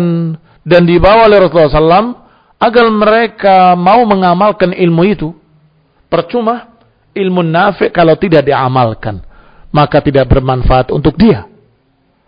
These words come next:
Dikatakan bermanfaat untuk dia kalau ilmu itu diamalkan. Dan Rasulullah sallallahu alaihi wa ala alihi wasallam disebut dalam muqaddimah kitab kita ini membawa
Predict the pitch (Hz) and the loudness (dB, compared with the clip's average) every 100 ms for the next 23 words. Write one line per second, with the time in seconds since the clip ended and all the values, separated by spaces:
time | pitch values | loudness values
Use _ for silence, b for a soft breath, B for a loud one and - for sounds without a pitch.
0 | _ _ _ 170 170 180 247 254 226 196 | _ _ _ -4 0 0 0 -2 -2 0
1 | 190 175 196 196 165 - - 143 139 139 | 0 -2 -2 -2 -4 -6 -8 -8 -6 -4
2 | 190 139 120 143 180 B B B 214 208 | 0 0 0 -2 -4 B B B 0 2
3 | 160 151 135 123 117 107 131 160 262 _ | 2 0 -2 -4 -8 -8 -6 -6 -8 _
4 | _ _ _ - 123 160 165 - - 139 | _ _ _ -14 -6 -4 -4 -8 -8 -6
5 | 127 123 120 110 104 - 120 101 87 - | -4 -4 -6 -8 -12 -14 -14 -14 -16 -20
6 | _ _ _ _ _ _ _ b b b | _ _ _ _ _ _ _ b b b
7 | b b b b b _ _ _ 143 156 | b b b b b _ _ _ -4 -2
8 | 165 156 214 175 147 131 156 143 139 139 | -2 -2 -2 -2 -4 -4 -4 -4 -4 -6
9 | 127 127 127 127 127 117 123 120 120 123 | -6 -8 -6 -8 -10 -10 -10 -8 -8 -8
10 | 131 120 117 127 123 117 123 123 117 147 | -10 -10 -10 -10 -10 -10 -10 -12 -12 -10
11 | 175 190 151 143 139 - 143 120 143 131 | -8 -6 -4 -4 -6 -8 -8 -6 -8 -8
12 | - 131 120 - 131 120 117 131 190 233 | -10 -12 -12 -12 -16 -12 -10 -8 -8 -10
13 | b b b b b 143 143 165 165 147 | b b b b b -8 -2 0 2 2